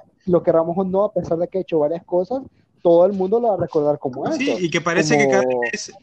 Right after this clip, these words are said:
Speaker 2: y que parece
Speaker 1: la
Speaker 2: que
Speaker 1: mujer
Speaker 2: cada
Speaker 1: que
Speaker 2: vez que
Speaker 1: casi
Speaker 2: Wanda
Speaker 1: extinguió a los
Speaker 2: reaparece, que
Speaker 1: mutantes.
Speaker 2: quiere hacer
Speaker 1: Eso
Speaker 2: algo,
Speaker 1: es una verdad.
Speaker 2: le recuerdan eso, y la historia que escriben es de ella queriendo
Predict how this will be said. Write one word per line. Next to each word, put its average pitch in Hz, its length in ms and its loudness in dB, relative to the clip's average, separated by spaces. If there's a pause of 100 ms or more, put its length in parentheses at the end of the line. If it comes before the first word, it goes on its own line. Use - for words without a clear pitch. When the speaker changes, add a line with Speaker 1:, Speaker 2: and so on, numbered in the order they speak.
Speaker 2:
y 151 100 -12
que 151 120 -4
parece 160 240 2
Speaker 1:
la 190 60 4
Speaker 2:
que 180 80 2
Speaker 1:
mujer 147 120 2
Speaker 2:
cada 175 120 2
Speaker 1:
que - 60 6
Speaker 2:
vez 175 200 4
que 165 80 2
Speaker 1:
casi 120 160 0
Speaker 2:
Wanda 147 340 0
Speaker 1:
extinguió 135 140 2
a 135 80 2
los - 0 -
Speaker 2:
reaparece, 143 440 0
que 160 60 -6
Speaker 1:
mutantes. 117 160 -6
Speaker 2:
quiere 131 160 -4
hacer 143 280 -2
Speaker 1:
Eso 156 100 0
Speaker 2:
algo, 160 300 0
Speaker 1:
es 156 140 -2
una 156 160 -2
verdad. 151 100 0 (240)
Speaker 2:
le 139 160 2
recuerdan 160 560 0
eso, 202 460 -2 (480)
y 151 100 -4
la 147 120 -2
historia 175 360 -2
que 175 100 -2
escriben 208 640 -2 (100)
es 170 340 -6
de 147 260 -4
ella 170 200 -2
queriendo 156 680 -2